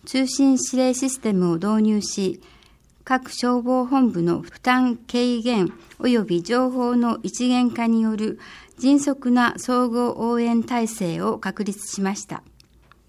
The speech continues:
小中学校学習机更新事業、一億一千二百七万円。市立小中学校の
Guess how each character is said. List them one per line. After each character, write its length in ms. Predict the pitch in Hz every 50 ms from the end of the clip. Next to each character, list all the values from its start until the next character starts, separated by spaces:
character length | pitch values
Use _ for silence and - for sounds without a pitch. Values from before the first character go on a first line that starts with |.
| _ _ _ _ _ _ _ _ _ _ _ _ _ _ _ _
小 300 | - - 262 262 262 262
中 300 | 262 - 262 269 262 247
学 300 | 262 254 254 254 - -
校 200 | - 180 - -
学 240 | - - - - -
習 280 | - - 269 269 262
机 520 | 240 240 254 247 - 196 180 170 - - - -
更 240 | - 233 240 247 247
新 320 | 240 - 240 240 233 226
事 140 | 226 233 214
業、 300 | 190 175 156 139 - - - - _ _ _ - - _ _ _
一 360 | - 220 - - - 254 262
億 240 | 240 214 - - 160
一 160 | - - 240
千 360 | 240 - - - 202 175 165 170
二 120 | 175 196
百 420 | 214 196 202 - - 202 185 - - - _ _ _ -
七 280 | 196 196 214 220 220
万 340 | 220 214 208 208 208 202 196
円。 240 | 190 185 170 - - - - - - - - - - - - - - - - - - - - _ -
市 260 | - - - 294 285
立 460 | 254 240 - - - - - 190 - -
小 260 | - - 247 254 247
中 260 | 247 - 247 254 247
学 240 | 247 247 247 247 -
校 180 | - 180 170
の 280 | 165 170 180 180 -